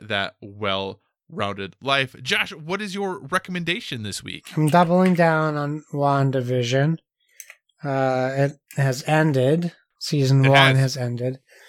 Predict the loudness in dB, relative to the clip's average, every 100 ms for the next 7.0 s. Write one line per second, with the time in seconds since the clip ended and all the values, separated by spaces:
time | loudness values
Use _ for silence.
0 | -20 -20 _ _ 2 4 4 2 -2 -2
1 | 2 2 2 0 0 2 2 2 4 4
2 | 4 2 2 4 2 2 0 2 4 4
3 | 4 2 0 -2 -2 -8 _ _ _ _
4 | _ -10 -8 -6 0 2 2 2 0 2
5 | 2 2 2 0 4 4 6 4 2 4
6 | 4 4 4 4 4 2 2 2 2